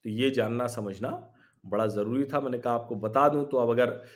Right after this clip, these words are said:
राहुल गांधी नारा लगाएं या कोई विपक्षी या कोई सामान्य चर्चा में हो तो कहो, "नहीं, अंबानी, अडानी, टाटा की सरकार।" तो सरकार तो जाने किसकी किसकी है। लेकिन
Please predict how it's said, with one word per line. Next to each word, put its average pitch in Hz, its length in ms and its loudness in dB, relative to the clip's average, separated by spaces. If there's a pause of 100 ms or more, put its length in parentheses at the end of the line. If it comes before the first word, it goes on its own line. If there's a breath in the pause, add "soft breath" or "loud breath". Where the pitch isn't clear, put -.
(180 loud breath)
राहुल 117 260 4
गांधी 120 260 4
नारा 123 320 2
लगाएं 123 340 2
या 120 100 0
कोई 120 240 -2
विपक्षी 113 580 -4
या 120 60 2
कोई 123 200 -2
सामान्य 120 480 -2
चर्चा 123 360 0
में 135 60 0
हो 135 100 0
तो 127 120 -8
कहो, 131 520 2
"नहीं, 139 260 6
अंबानी, 131 380 6
अडानी, 143 340 4
टाटा 139 380 6
की 113 140 -4
सरकार।" - 380 -12 (1000)
तो - 60 -16
सरकार 113 360 0
तो 113 140 -4
जाने 98 220 -4
किसकी - 300 -18
किसकी - 300 -20
है। - 100 -20 (1400)
लेकिन 98 420 -6